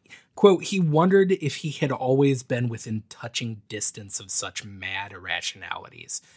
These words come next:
if everyone is." I love that. I feel like that line is almost a thesis statement for all horror, especially King.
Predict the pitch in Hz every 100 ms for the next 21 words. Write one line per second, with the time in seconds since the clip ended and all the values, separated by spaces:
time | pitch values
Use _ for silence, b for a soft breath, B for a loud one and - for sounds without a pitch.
0 | b b b 123 - - - 98 - -
1 | - - 60 - - - - - _ _
2 | _ _ _ - 143 135 120 _ _ 110
3 | 113 131 196 170 131 110 101 104 _ _
4 | _ _ - 175 - 214 185 160 127 117
5 | 123 139 151 110 107 107 123 151 175 _
6 | _ _ - 139 131 123 117 113 - -
7 | - _ _ _ _ _ _ _ _ _
8 | _ _ _ _ - 170 180 151 107 -
9 | - - 120 - 147 - - 151 151 151
10 | - - 120 - _ 117 110 110 104 123
11 | _ _ _ _ _ - _ 104 98 101
12 | - - _ _ _ _ 139 127 - 147
13 | - 123 101 - - -